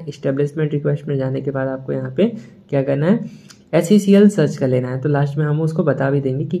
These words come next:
कैसे करना है, ठीक है। ओके, last date for, uh, online application is Monday nineteenth Dec-, December, uh, twelve midnight, है ना। तो ये जो है आपका लास्ट डेट कब है, यहाँ पे मंडे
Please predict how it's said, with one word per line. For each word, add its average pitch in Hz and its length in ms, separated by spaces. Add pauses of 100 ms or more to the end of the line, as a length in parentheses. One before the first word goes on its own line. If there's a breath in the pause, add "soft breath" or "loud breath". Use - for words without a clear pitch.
कैसे 135 260
करना 117 280
है, 117 240
ठीक 139 140
है। - 420 (880 loud breath)
ओके, 151 200 (340 loud breath)
last 151 320
date 196 160
for, 196 160 (380)
uh, 151 260 (320)
online 160 320
application 175 480
is 175 180
Monday 147 360
nineteenth 151 580
Dec-, 135 320
December, 127 420 (680 loud breath)
uh, 143 200 (140)
twelve 151 320
midnight, 127 500 (100)
है 196 100
ना। 240 80 (380 loud breath)
तो 147 60
ये 170 160
जो 196 120
है 190 380
आपका 151 300
लास्ट 147 300
डेट 156 300
कब 156 160
है, 165 140
यहाँ 143 320
पे 143 120
मंडे 147 480